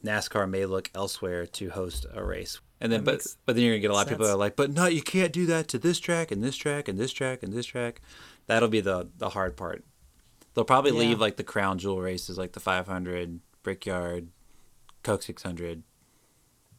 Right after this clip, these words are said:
Speaker 1: What's the other one? And there's four.
Speaker 2: Uh, well, people argue over what they are. Um,
Speaker 1: Oh, okay.
Speaker 2: I would say, <laughs> I would, my, f-, you know, and s-, people have different four. So my four would be the Daytona five hundred, the Coca-Cola six hundred,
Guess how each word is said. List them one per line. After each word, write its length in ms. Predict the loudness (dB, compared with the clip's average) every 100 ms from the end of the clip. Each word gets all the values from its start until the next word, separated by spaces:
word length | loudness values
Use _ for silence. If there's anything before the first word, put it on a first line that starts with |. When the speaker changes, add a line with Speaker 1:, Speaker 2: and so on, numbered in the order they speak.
| -10
Speaker 1:
What's 160 | -4
the 120 | -2
other 200 | 0 0
one? 140 | -2 -4 -6
And 100 | -4
there's 140 | -4
four. 320 | -2 0 -2 -4 _ _ _ _ _
Speaker 2:
Uh, 360 | 2 6 6 4
well, 360 | 2 2 2 -2
people 300 | -4 -2 0
argue 380 | 0 0 -2 -2
over 200 | -4 -4
what 180 | -6
they 160 | -6 -6
are. 300 | -4 -6 -8 _ -20 -16
Um, 280 | -8 -6 0
Speaker 1:
Oh, 200 | 4 6 6
okay. 220 | 8 8
Speaker 2:
I 40 |
would 160 | 8 2
say, 260 | 0 0 0 -6 -4 -4
<laughs> 340 | -4 -18 -6
I 140 | 2 4
would, 240 | 6 4
my, 320 | -2 -2 0 0
f-, 260 | -2 -12 -8
you 240 | 0 0
know, 240 | 2 0
and 120 | -2 -4
s-, 100 | -2
people 260 | -2 0
have 220 | 0 -2
different 300 | -4 -4 -6
four. 300 | -6 -6 -4 -6
So 140 | -4
my 160 | -2 -2
four 240 | 0 0
would 160 | 0 -2
be 100 | -4
the 100 | -4
Daytona 400 | -4 -4 -6 -6
five 260 | -4 -4 -4
hundred, 360 | -6 -6 -8
the 60 | -10
Coca-Cola 440 | -10 -10 -6 -4
six 240 | -4 -8 -8
hundred, 380 | -8 -8 -10